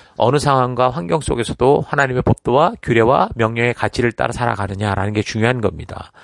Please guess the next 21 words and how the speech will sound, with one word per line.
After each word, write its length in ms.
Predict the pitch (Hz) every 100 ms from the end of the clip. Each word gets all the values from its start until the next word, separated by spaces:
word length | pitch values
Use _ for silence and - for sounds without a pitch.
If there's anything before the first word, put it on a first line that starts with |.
| - - -
그런 240 | 147 151
부르심을 460 | 135 131 127 131 127
바르게 500 | - 107 110 120 117
아는 340 | - 117 160 95 - -
하나님의 420 | - 131 117 113 110
진심을 460 | - 110 113 110
만난 280 | 101 98 110 -
거듭난 460 | - 117 147 151
성도들은 760 | 131 170 165 127 117 185 208 92 _ - _ - -
자신의 360 | - 190 208 196
만족과 440 | 143 131 139 135
유익을 340 | 107 117 120 110
위한 240 | 101 110
일이 180 | 107 120
아니라 540 | 95 92 123 170 104 - _ _ _ _ _ _ _ _ _ _
하나님과 460 | - 143 131 123 113
언약한 480 | 101 95 - 151 151 - - 107
열방의 520 | 110 107 104 104 -
제사장 560 | - 113 135 131 127 117
된 200 | 110 98
삶, 300 | 104 113 85